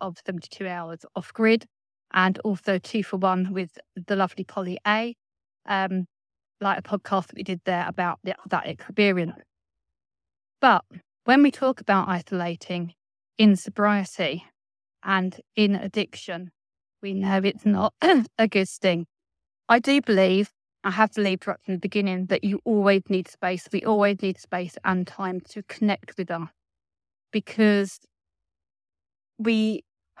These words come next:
we know that connection is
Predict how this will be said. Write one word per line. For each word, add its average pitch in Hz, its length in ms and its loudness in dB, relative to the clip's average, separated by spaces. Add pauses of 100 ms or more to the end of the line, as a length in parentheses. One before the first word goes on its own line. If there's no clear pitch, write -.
(360)
we 233 80 6
know 220 400 8
that 180 300 -2 (380)
connection 196 720 -2
is 190 120 -2